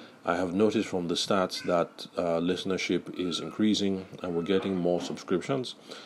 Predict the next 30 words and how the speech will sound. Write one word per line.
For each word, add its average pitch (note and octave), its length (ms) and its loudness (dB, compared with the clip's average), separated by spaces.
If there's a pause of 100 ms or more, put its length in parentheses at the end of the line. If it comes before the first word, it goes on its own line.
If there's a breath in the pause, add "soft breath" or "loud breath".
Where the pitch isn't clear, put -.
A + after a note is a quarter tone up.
(260 loud breath)
And G2 80 2
I'd G2+ 160 4
like A#2 200 4
to A2+ 100 2
say A2 340 6 (220)
welcome G#2 400 4
to F2+ 80 -2
those, F#2+ 320 2 (120)
those G2+ 280 4
of F2+ 120 0
you F#2+ 260 4
who, F2+ 460 4 (480)
um, E2 460 -2 (440 loud breath)
subscribe G#2 460 2
to - 80 -2
the E2 80 0
podcast, F2+ 560 0
who G2+ 80 2
have F2+ 160 2
joined F#2 260 2
the D#2+ 60 2
family, F#2 540 2 (200)
um, E2+ 240 0
over F2+ 220 2
the D#2+ 100 0
weekend. E2+ 480 0 (1000)
I G#2+ 140 6
don't A#2+ 180 8
often G#2 300 -2
see G2 340 4